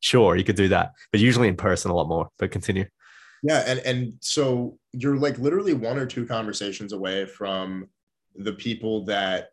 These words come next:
Speaker 2: you really, like, those high, super high level people that you would wanna interact with, right? Those,
Speaker 1: Yeah.
Speaker 2: those famous people. And, like, I've seen it time and time again. Like, when we were in,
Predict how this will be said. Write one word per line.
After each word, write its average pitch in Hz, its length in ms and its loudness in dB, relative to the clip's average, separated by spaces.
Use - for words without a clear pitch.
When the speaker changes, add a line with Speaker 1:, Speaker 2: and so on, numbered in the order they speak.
Speaker 2:
you 120 200 -4
really, 117 320 -4
like, 107 180 -4
those 113 240 -2
high, 113 680 0
super 135 340 -2
high 117 200 -2
level 107 260 -2
people 117 320 -4
that 113 100 -2
you 104 100 -4
would 104 120 -6
wanna 101 220 -6
interact 90 460 -6
with, - 180 -16
right? 98 180 -4
Those, 101 200 -4
Speaker 1:
Yeah. 90 80 0
Speaker 2:
those 71 140 -2
famous - 300 -20
people. 98 200 -8
And, 101 160 -8
like, 101 160 -6
I've 110 180 -6
seen 127 240 -4
it 107 120 -6
time 107 180 -4
and 101 80 -8
time 98 180 -6
again. 107 320 -4
Like, 92 200 -8
when 101 160 -6
we 101 100 -4
were 98 140 -6
in, 98 460 -6